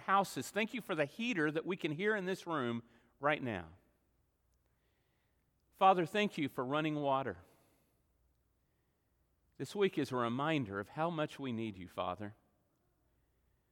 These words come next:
Father, may you be glorified in the way we use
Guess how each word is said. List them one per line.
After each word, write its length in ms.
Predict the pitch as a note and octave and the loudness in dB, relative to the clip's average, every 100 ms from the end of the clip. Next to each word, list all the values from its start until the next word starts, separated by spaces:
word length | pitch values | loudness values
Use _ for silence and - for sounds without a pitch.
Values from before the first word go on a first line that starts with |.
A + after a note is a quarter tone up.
| _ _ _ - | _ _ _ 2
Father, 320 | F3+ F3+ E3+ | 6 6 6
may 140 | D3+ | 0
you 180 | D3+ F#3+ | -2 -2
be 140 | F3 C#3+ | -2 -2
glorified 800 | C3 G3+ F#3 B2+ A2+ F#2+ F#2+ A2+ | 0 2 2 2 2 2 0 -2
in 120 | A#2+ | -2
the 80 | B2+ | 0
way 300 | D3 E3+ D#3+ | 2 2 2
we 160 | D3+ | -2
use 640 | C#3+ F#3+ D3 G#2 - - | -4 -2 -2 -4 -8 -18